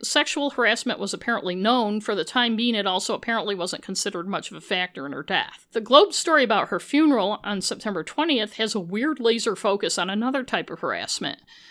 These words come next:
Sue, raised a Catholic, had apparently recently joined the Boston Church of Christ,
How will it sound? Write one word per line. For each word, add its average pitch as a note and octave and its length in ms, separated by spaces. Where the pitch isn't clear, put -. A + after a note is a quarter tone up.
Sue, D4+ 600
raised A#3 300
a F3+ 40
Catholic, B3 560
had B3+ 160
apparently D#4 420
recently B3+ 420
joined G3+ 280
the F#3 60
Boston G3+ 520
Church G3 300
of E3+ 80
Christ, - 580